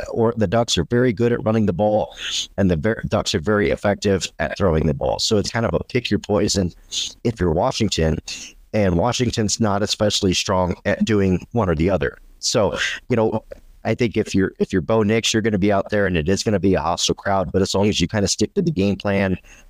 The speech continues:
um, you know, he's like having a coach on the field.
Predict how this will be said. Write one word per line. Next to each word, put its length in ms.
um, 380
you 80
know, 60
he's 240
like 200
having 300
a 60
coach 320
on 100
the 80
field. 420